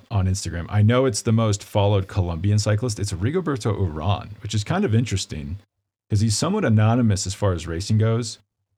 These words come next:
but apparently is, like, a darling of, like, the Colombian media and public. So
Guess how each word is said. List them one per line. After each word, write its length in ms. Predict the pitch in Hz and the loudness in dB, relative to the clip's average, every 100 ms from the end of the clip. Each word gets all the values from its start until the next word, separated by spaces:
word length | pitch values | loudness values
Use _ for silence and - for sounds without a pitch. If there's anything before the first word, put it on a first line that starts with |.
| _ _ - | _ _ -2
but 240 | 107 110 | -2 0
apparently 520 | 110 104 175 139 110 | -2 0 0 2 2
is, 160 | 98 95 | 2 2
like, 300 | 104 104 - - _ _ _ _ | 2 0 -2 -16 _ _ _ _
a 120 | 113 92 | -4 -2
darling 640 | 90 95 139 104 87 85 | 0 0 2 0 0 -2
of, 640 | 87 87 85 80 82 107 | -4 -6 -6 -10 -12 -12
like, 240 | 80 85 - | -8 -8 -8
the 220 | 78 82 - | -10 -10 -12
Colombian 880 | - 92 95 95 87 87 85 76 80 - _ _ - | -6 -2 0 0 -2 -4 -6 -6 -8 -14 _ _ -8
media 600 | 87 95 98 98 92 87 | -2 0 2 2 0 -4
and 360 | 90 87 80 - | -4 -6 -6 -8
public. 460 | - - - - - _ | -8 -8 -10 -14 -20 _
So 360 | - - 80 | -8 -6 -6